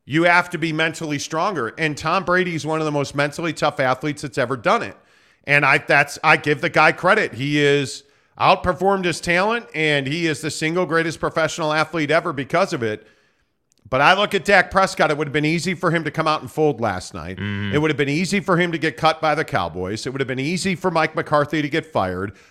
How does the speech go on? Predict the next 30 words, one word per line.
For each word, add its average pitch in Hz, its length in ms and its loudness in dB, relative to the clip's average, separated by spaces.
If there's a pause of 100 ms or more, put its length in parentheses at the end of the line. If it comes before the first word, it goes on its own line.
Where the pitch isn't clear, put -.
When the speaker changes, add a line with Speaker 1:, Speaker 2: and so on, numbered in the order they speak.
Speaker 1:
but 143 180 -2
none 165 220 2
of 180 80 2
that 185 180 2
happened. 160 460 -2
Speaker 2:
Mm-hmm. 110 340 0
Speaker 1:
And 165 120 4
I 175 100 6
think 190 260 -2
at 190 140 -2
some 185 260 -2
point 196 320 -4
we 160 140 -2
have 170 260 2
to 160 80 -4
give 160 320 -2
teams 165 380 -4
like 151 220 0
the 143 60 -2
Dallas 147 440 2
Cowboys 143 460 2
credit 160 420 2 (300)
for 165 600 2 (240)
actually, 175 480 4
you 165 140 -2
know, 156 280 2
living 160 440 2
up 160 280 2
to 147 460 0 (380)
expectations, 180 1040 0